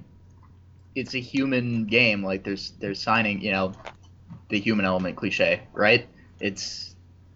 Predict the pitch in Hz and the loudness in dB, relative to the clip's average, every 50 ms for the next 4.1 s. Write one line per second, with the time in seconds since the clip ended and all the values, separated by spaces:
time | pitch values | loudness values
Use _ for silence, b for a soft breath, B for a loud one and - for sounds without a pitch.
0 | - - - - - 113 - - 117 120 - 107 107 110 107 104 101 98 101 113 | -20 -16 -14 -10 -8 -6 -4 -4 -6 2 4 6 6 6 6 4 4 4 4 2
1 | 107 95 87 87 - - 98 87 85 87 92 95 98 92 - - 98 92 95 92 | 2 0 0 -6 -8 -4 -4 -2 -2 -2 -4 -4 -6 -6 -4 0 2 2 4 4
2 | 95 90 90 87 85 85 - - - 87 90 90 87 87 87 87 87 - - - | 2 0 0 -2 -6 -10 -10 -4 0 2 2 4 4 4 2 2 2 -2 -4 -2
3 | 87 80 87 80 87 80 82 85 80 80 78 95 95 95 90 87 87 87 85 85 | 0 0 2 2 2 2 4 4 4 4 4 4 2 2 2 2 0 0 -2 -4
4 | - | -6